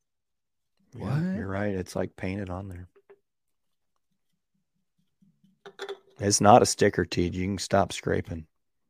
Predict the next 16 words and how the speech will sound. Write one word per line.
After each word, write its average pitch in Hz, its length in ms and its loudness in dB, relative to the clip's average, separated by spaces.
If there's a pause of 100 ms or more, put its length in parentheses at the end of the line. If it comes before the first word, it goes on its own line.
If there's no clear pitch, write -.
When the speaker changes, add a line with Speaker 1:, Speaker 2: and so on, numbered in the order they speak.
(1000)
Speaker 1:
<laughs> - 220 -10 (420)
It 113 180 2
ain't 101 180 -4
coming 98 300 0
off. 90 380 0 (3000)
Um, 95 840 2 (640)
can 160 360 10
Speaker 2:
Uh, 127 40 10
Speaker 1:
is 101 120 6
not 107 280 8
blowing 98 320 2
me 92 140 0
away 87 460 0 (160)
at 85 160 -6
all. 82 340 -2
Speaker 2:
No, 113 460 -2